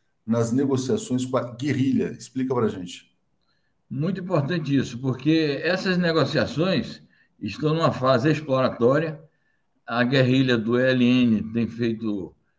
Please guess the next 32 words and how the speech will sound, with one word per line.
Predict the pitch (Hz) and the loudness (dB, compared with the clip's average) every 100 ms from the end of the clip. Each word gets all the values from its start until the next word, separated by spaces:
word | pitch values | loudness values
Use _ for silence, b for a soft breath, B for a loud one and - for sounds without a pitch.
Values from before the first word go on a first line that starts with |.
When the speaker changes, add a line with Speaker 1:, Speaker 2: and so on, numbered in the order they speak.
| _ _ | _ _
Speaker 2:
é, | - 98 | -12 -6
muitas | 95 120 165 147 | -2 0 0 0
restrições, | 139 139 - 113 - 143 160 | 2 0 -2 -6 -2 0 0
muitas | 170 151 - | -2 -4 -8
críticas | - 143 180 - 92 85 - _ _ _ _ _ | -6 -4 -4 -6 -8 -12 -14 _ _ _ _ _
ao | 127 135 | 0 0
tipo | - 185 165 | 0 -4 -2
de | 151 | 2
acordo | 139 - 151 147 | 2 4 4 4
que | 135 131 | 0 -2
foi | 131 | -4
feito | 104 127 131 117 113 104 82 - - | -2 -2 -2 -2 -2 -2 -4 -10 -14
há | 101 | -14
seis | - 151 117 101 | -6 -2 0 2
anos | 135 135 - | 0 0 -4
com | 123 | -6
as | 104 | -6
farc. | - 117 135 - - _ _ _ _ _ _ | -4 -4 -4 -6 -16 _ _ _ _ _ _
Ela | 92 107 117 | -6 -2 -2
acha | 113 120 | -2 -6
que | 110 123 127 117 101 78 - _ _ _ _ _ | -8 -4 -4 -4 -6 -6 -14 _ _ _ _ _
as | 82 90 | -12 -10
farc | 120 120 110 107 | -2 -2 -2 -2
vacilaram | 127 - 127 117 131 127 117 | -2 -2 -2 0 0 0 0
na | 117 | 0
medida | 117 101 123 | 0 0 -2
em | 120 | -2
que | 120 | -4
entregaram | 113 117 123 127 | -4 -2 0 0
todas | 107 131 123 | 0 -2 0
as | 120 90 | -2 0
armas. | 120 143 143 | 0 0 -4